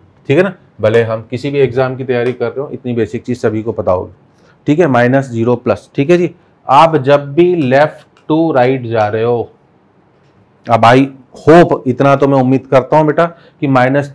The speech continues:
थ्री और माइनस टू कैसे बनाओगे आप इस number line पर। तो obviously ये माइनस टू है, अगर मैंने यहां बनाया तो माइनस थ्री कहां बनाऊंगा बेटा ना। आप बोलोगे, "सर, एकदम बच्चों जैसे पढ़ा रहे हो।" बिल्कुल मैं पढ़ाऊंगा बेटा, क्योंकि मुझे पता है, बीस साल का मेरा अनुभव बताता है कि इसमें बच्चा गड़बड़ कर देता है,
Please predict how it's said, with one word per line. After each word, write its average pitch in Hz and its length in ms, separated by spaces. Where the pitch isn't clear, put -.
थ्री 151 200
और 151 100
माइनस 135 380
टू 143 100
कैसे 135 280
बनाओगे 113 400
आप 101 160
इस 110 140
number 110 240
line 104 240
पर। 95 120
तो - 560
obviously 151 480
ये 123 120
माइनस 123 460
टू 143 160
है, 147 100
अगर 131 240
मैंने 131 200
यहां 123 200
बनाया 113 280
तो - 420
माइनस 156 320
थ्री 165 120
कहां 156 240
बनाऊंगा 117 340
बेटा 101 180
ना। 208 80
आप 120 180
बोलोगे, 127 280
"सर, 131 100
एकदम 123 320
बच्चों 120 280
जैसे 120 200
पढ़ा 113 240
रहे 117 80
हो।" 165 140
बिल्कुल 139 280
मैं 151 140
पढ़ाऊंगा 123 360
बेटा, 98 180
क्योंकि 123 220
मुझे 123 280
पता 135 240
है, 143 120
बीस 120 220
साल 123 160
का 123 100
मेरा 117 260
अनुभव 110 300
बताता 110 400
है 127 100
कि 123 60
इसमें 113 240
बच्चा 101 220
गड़बड़ 101 300
कर 95 160
देता 95 260
है, 90 60